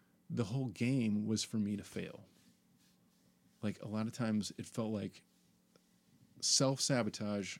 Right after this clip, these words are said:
sabotaging each other, um, was how she does things. And we had talks about self-sabotage 'cause she sabotages the shit out of herself. I mean, even on the physical thing, I've never seen a woman with more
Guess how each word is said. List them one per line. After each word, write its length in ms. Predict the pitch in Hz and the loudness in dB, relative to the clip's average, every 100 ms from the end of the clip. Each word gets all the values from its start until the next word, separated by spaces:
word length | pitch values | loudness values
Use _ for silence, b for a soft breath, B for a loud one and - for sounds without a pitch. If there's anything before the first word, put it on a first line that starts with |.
| - | -4
sabotaging 680 | - 110 110 117 110 104 | 2 2 2 2 2 4
each 160 | 101 92 | 2 2
other, 360 | 104 101 98 95 b b b b b b b _ _ _ | -2 -2 -4 -8 b b b b b b b _ _ _
um, 480 | 104 92 95 85 87 - _ _ - | -4 -4 -4 -6 -8 -12 _ _ -8
was 580 | 107 107 104 104 90 - _ - _ _ _ _ _ _ _ _ _ - | -2 0 0 0 -2 -6 _ -20 _ _ _ _ _ _ _ _ _ -14
how 680 | - - - 117 123 120 - | -12 -10 -2 0 2 0 -2
she 260 | - - 120 | -4 0 2
does 200 | 110 - | 2 2
things. 160 | 110 | -2
And 100 | 123 | 2
we 100 | 151 | 4
had 220 | 160 214 | 4 2
talks 300 | 180 - - | 0 -2 -2
about 180 | 110 - | -4 0
self-sabotage 840 | - - - - 110 98 - 104 - | 0 -2 -2 0 2 0 -4 -8 -6
'cause 160 | 107 | -4
she 160 | - 151 | -2 0
sabotages 960 | 147 - 120 110 117 - 127 117 127 127 | 4 4 4 2 -4 -4 -4 -4 -4 -2
the 80 | |
shit 220 | 151 277 285 | -2 0 -2
out 100 | - | -4
of 80 | |
herself. 420 | - - - 107 - B B B B B B B B | -4 -6 -6 -10 -20 B B B B B B B B
I 60 | 127 | 6
mean, 160 | 127 | 8
even 240 | 135 147 151 | 8 6 6
on 60 | |
the 80 | 156 | 4
physical 380 | - 220 - 98 | 4 2 2 -2
thing, 140 | - - | -8 -2
I've 100 | 110 | 2
never 360 | 117 131 147 | 4 4 2
seen 380 | 160 - 117 113 | 0 2 2 0
a 40 | 95 | 2
woman 360 | 104 92 92 - B B B | 2 2 -2 -8 B B B
with 220 | - 104 - | -2 0 2
more 760 | 107 117 117 113 113 113 110 | 6 6 6 6 4 2 -4